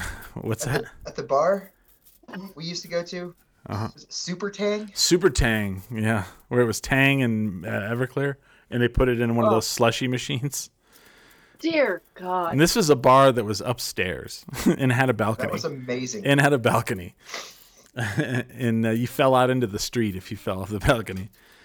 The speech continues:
Speaker 1: Um, but,
Speaker 3: Wow.
Speaker 1: uh, Saint Ides, and it had a, had a malt beverage called Saint Ides Special Brew, and that was super popular.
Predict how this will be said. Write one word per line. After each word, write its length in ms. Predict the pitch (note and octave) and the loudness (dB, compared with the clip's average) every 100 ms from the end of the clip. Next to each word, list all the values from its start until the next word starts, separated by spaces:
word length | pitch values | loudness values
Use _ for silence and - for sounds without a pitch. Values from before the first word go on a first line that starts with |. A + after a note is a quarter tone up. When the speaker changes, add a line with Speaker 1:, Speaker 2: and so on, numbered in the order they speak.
| - - - - | -20 -20 -18 2
Speaker 1:
Um, 540 | B2+ A#2 A2 G2 F#2 - _ _ _ _ _ _ - - A#2 | 6 8 6 2 -6 -14 _ _ _ _ _ _ -12 -10 -2
but, 240 | C3 B2 C3 | 2 4 6
Speaker 3:
Wow. 60 | A#2 A2+ | 6 6
Speaker 1:
uh, 60 | |
Saint 280 | - E3 D#3+ | 4 2 4
Ides, 320 | C#3 C#3+ C#3+ | 6 6 4
and 120 | C3 | 0
it 80 | A2+ | 2
had 160 | A2+ B2 | 2 2
a, 160 | G#2 | 0
had 160 | A2 B2+ | 0 2
a 160 | G#2 G2 | 2 -2
malt 520 | - A#2+ A#2+ C3+ A2+ | -6 2 4 4 2
beverage 440 | A2+ A#2 C3+ C3 | -2 0 -2 -2
called 240 | - A2 F#2+ | 0 0 -2
Saint 300 | - A#2+ A#2 | -4 -2 -2
Ides 340 | A2+ A#2 G#2+ | 0 -2 -4
Special 640 | - - - G#2+ G#2+ C#3+ | -8 -8 -6 -4 -4 -4
Brew, 400 | C3 C#3 D3 D3+ | -2 0 2 2
and 100 | C3+ | 0
that 160 | G#2 G#2 | -2 -4
was 200 | F2+ F#2+ | -8 -8
super 680 | - - - G#2+ A2 G2 F#2 | -8 -8 -6 -2 -2 -2 -8
popular. 640 | - E2+ E2+ D2 E2 G2+ | -8 -8 -8 -10 -10 -12